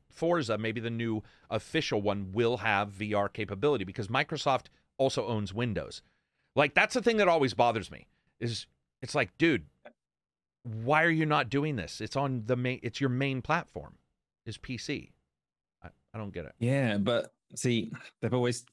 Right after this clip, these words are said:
Speaker 2: talked like they were. So obviously, initially, at one point, they were talking about bringing it to Xbox, and then they said, "We don't want to do that until this, that, or the other." But they always said that they'll support it in the P C space and see where it develops. But for me, they actively hold it back in the P C space.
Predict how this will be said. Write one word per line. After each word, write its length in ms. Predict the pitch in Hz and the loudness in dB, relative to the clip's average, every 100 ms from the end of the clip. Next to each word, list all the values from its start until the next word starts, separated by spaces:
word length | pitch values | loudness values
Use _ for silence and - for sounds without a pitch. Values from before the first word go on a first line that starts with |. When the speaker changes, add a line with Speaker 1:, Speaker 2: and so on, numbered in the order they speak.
| _ | _
Speaker 2:
talked 360 | - 139 131 - | -2 0 0 -2
like 160 | 92 82 | -2 0
they 100 | 85 | 0
were. 180 | 80 82 | 2 0
So 140 | 104 | 0
obviously, 260 | 110 123 117 | 0 0 2
initially, 400 | 110 117 98 90 | 2 0 0 0
at 180 | 85 90 | 0 2
one 180 | 98 104 | 2 2
point, 200 | 92 80 | 0 0
they 60 | |
were 80 | 85 | 0
talking 280 | - 85 82 | -2 -2 -2
about 180 | 80 - | -2 -2
bringing 180 | 80 | -2
it 80 | 80 | 0
to 80 | 85 | -2
Xbox, 540 | 78 - 80 76 - | -2 -4 -4 -4 -2
and 100 | 90 | -2
then 100 | 90 | 0
they 60 | 90 | 0
said, 160 | - 82 | -2 -2
"We 80 | |
don't 160 | 82 87 | -2 -2
want 160 | 82 73 | -2 -2
to 60 | |
do 80 | 82 | -2
that 360 | 78 78 76 - | 0 -2 -2 -4
until 260 | 76 82 | -2 -2
this, 140 | 78 - | -2 -4
that, 140 | 78 | -4
or 80 | 73 | -2
the 100 | 76 | 0
other." 240 | 73 73 76 - - - - | 0 -2 -4 -8 -14 -18 -6
But 80 | 85 | -2
they 100 | 101 | 0
always 140 | 113 | 0
said 120 | 113 | -2
that 100 | - | -2
they'll 100 | 92 | -2
support 320 | - 92 107 | -4 -2 -2
it 60 | 92 | 0
in 100 | 90 | 0
the 60 | 85 | 0
P 180 | 95 | -2
C 180 | 87 120 | 0 -2
space 360 | 113 82 82 - | -2 -4 -4 -4
and 100 | 90 | -2
see 160 | 95 | 0
where 160 | 87 80 | 2 0
it 80 | - | -2
develops. 520 | 85 98 85 78 - | -2 0 0 -2 -4
But 180 | 92 78 | -6 -4
for 120 | 85 | -2
me, 200 | 101 120 | 0 2
they 120 | 87 | 0
actively 380 | 87 - 92 85 | -2 -4 -4 -2
hold 160 | 90 82 | -2 -2
it 100 | 85 | -2
back 200 | 85 - | -4 -2
in 60 | |
the 80 | 78 | -2
P 140 | - | -2
C 160 | 78 - | -4 -6
space. 400 | - - - - | -6 -12 -12 -18